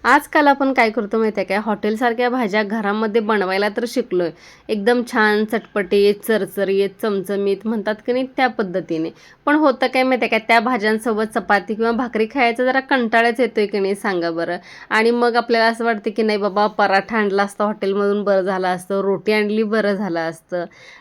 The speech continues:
तर आपण काय माहिती आहे काय, आज एकदम सोप्या पद्धतीत आणि एकदम घरगुती साहित्यांमध्ये कोणताही म्हणजे बेकिंग सोडा किंवा सोडा याचा वापर न करता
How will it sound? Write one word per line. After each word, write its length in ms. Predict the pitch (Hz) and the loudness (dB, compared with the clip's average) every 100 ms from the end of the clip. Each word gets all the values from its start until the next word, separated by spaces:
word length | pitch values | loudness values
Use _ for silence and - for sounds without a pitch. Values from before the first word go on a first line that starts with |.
| - | -2
तर 60 | 262 | 2
आपण 300 | 262 254 262 | 2 2 0
काय 200 | 262 254 | 2 2
माहिती 280 | 277 254 220 | 0 0 -2
आहे 80 | |
काय, 160 | 208 214 | 0 0
आज 260 | - 220 226 | 2 2 0
एकदम 280 | 202 233 | -2 -2
सोप्या 380 | 247 262 - 202 | 0 -4 -2 -4
पद्धतीत 680 | 202 220 185 190 180 180 175 | -2 -4 -2 -2 -2 -4 -2
आणि 180 | 196 208 | 0 -2
एकदम 320 | 196 226 240 | -2 -2 -2
घरगुती 520 | 247 214 185 214 247 | -2 -2 0 -2 -2
साहित्यांमध्ये 960 | 240 247 214 208 - 208 214 202 180 196 | -2 0 0 -2 -4 -2 -2 -2 -4 -6
कोणताही 720 | - 214 202 185 220 220 233 | 0 0 0 0 0 2 2
म्हणजे 240 | 240 220 | 2 2
बेकिंग 380 | 214 208 208 202 | 2 2 2 -2
सोडा 360 | 208 226 196 175 | 0 0 2 2
किंवा 320 | 180 196 202 | 0 -2 -2
सोडा 340 | 208 220 196 | -2 -2 0
याचा 280 | 190 202 208 | 2 0 0
वापर 340 | 220 208 220 214 | 0 0 0 0
न 200 | 220 220 | 0 0
करता 460 | 220 202 196 175 | 0 -2 -2 -4